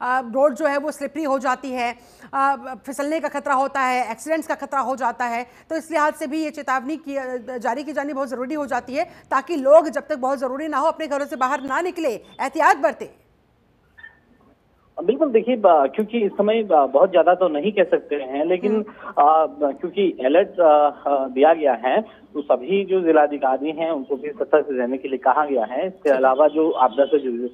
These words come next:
Speaker 2: जुड़े जो विभाग हैं उनको भी सतर्क रहने के लिए कहा गया है। और,
Speaker 1: ठीक है।
Speaker 2: आ, बारिश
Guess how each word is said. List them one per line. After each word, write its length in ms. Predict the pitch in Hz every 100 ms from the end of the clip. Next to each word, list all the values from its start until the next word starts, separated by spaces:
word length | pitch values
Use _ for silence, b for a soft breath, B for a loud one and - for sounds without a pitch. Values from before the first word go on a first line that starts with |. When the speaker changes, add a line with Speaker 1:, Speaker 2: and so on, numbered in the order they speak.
| _ B -
Speaker 2:
जुड़े 180 | 139 147
जो 120 | 135
विभाग 500 | 117 120 113 165 151
हैं 120 | 160
उनको 280 | 165 139 147
भी 240 | 131 156 143 B B -
सतर्क 220 | 135 175 170
रहने 300 | 143 147 156
के 120 | 147
लिए 120 | 127
कहा 260 | 120 123 139
गया 200 | 127 113
है। 180 | 117 190
और, 460 | 208 180 185 196
Speaker 1:
ठीक 100 | 190 - -
है। 60 | 139
Speaker 2:
आ, 20 |
बारिश 300 | - 135